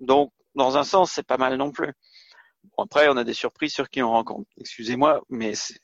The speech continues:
c'est une réalité aussi. Et, euh, en fait, mon père m'avait dit, cette année-là, il m'a dit quelque chose qui m'est resté.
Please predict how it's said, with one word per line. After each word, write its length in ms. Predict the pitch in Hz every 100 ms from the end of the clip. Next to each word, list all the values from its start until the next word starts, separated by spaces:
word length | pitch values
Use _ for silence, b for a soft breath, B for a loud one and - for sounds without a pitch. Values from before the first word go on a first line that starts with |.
| _
c'est 400 | - - 120 -
une 100 | 120
réalité 440 | 123 123 113 110
aussi. 280 | 104 - - _ B B B B B B _ _ _
Et, 240 | 151 170 170
euh, 560 | 151 135 117 117 87 - -
en 80 |
fait, 160 | 139 226
mon 160 | 165 131
père 300 | - 165 185
m'avait 300 | 131 - 107
dit, 340 | - - 143 _ _ _ _ _ _ _
cette 240 | - -
année-là, 400 | 170 147 117 120 - _ _ _ _
il 100 | 139
m'a 100 | 139
dit 100 | 190
quelque 280 | 196 151 -
chose 300 | - 185 185
qui 160 | - 131
m'est 180 | 120
resté. 500 | 110 139 - - 120